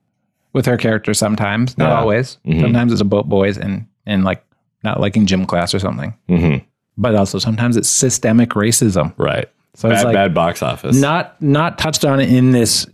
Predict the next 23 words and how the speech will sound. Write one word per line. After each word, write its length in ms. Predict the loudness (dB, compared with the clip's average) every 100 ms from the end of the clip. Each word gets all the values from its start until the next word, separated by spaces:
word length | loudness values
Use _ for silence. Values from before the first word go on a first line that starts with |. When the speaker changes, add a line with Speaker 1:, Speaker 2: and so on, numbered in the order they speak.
| -2
Speaker 1:
G-rated 520 | 2 4 4 2 0
film 240 | 0 0 2
at 160 | 0
all. 380 | 0 2 0 -2 -2
Speaker 2:
Yeah. 100 | 0
Speaker 1:
Surprising. 640 | 2 0 0 2 4 2 0
Speaker 2:
Absurd. 1120 | 0 0 -2 -6 _ -8 -4 2 2 4 2
Speaker 1:
Absurd. 720 | 0 -2 -2 0 2 2 0 -6 _ _ -4
Speaker 2:
Did 160 | 0
we 500 | 2 4 2 0 -4 _ _ -4
bring 160 | 0
up 80 | 0
baseball 400 | 0 -2 -2 -2
yet? 220 | 0 -2 -6 _ 0
Speaker 1:
No, 260 | 2 4
we 80 | 2
bring 200 | 2 2
it 40 |
Speaker 2:
Oh. 20 | 0
Speaker 1:
up. 240 | -2 -8 _
Speaker 2:
Uh, 200 | -2 0 2
both 320 | 2 2 0
films, 480 | 0 2 0 -2